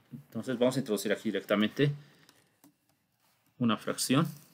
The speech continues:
Y en este caso es S más uno, ¿no? S más uno. Voy a aumentar el zoom para que se vea mejor.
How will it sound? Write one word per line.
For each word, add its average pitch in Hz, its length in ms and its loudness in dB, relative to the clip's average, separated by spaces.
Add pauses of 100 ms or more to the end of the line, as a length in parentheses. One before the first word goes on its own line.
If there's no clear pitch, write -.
(1040)
Y 120 480 2
en 110 100 -2
este 107 180 -4
caso 113 180 0
es 104 80 -10
S 117 220 2
más 107 180 4
uno, 123 160 6
¿no? 143 300 2
S - 180 -8
más 107 240 -6
uno. 139 300 0 (1080)
Voy - 80 -12
a - 40 0
aumentar 107 280 -4
el 104 60 -6
zoom - 220 -12
para - 180 -18
que - 80 -20
se - 80 -12
vea 101 100 -6
mejor. - 320 -4